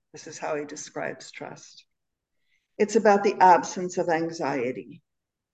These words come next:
It's about being at rest." And I really love this sense that trust is about being at ease with whatever arises, finding ease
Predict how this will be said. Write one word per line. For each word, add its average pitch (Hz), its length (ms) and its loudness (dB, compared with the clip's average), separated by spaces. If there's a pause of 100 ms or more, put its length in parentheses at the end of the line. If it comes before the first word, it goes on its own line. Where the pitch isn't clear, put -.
(220)
It's - 180 -8
about 160 360 2
being 156 680 -4
at 156 220 -6
rest." - 600 -10 (1600)
And 170 80 -6
I 170 60 -2
really 180 340 0
love 165 440 2
this - 560 -4 (200)
sense - 560 -2
that - 220 -8
trust - 680 -4
is 147 180 -12
about 139 640 -4
being 156 320 -4
at 139 120 -2
ease 135 680 -8 (1000)
with 160 320 4 (180)
whatever 170 460 2
arises, 160 840 -4 (1500)
finding 156 480 -4
ease 139 520 -6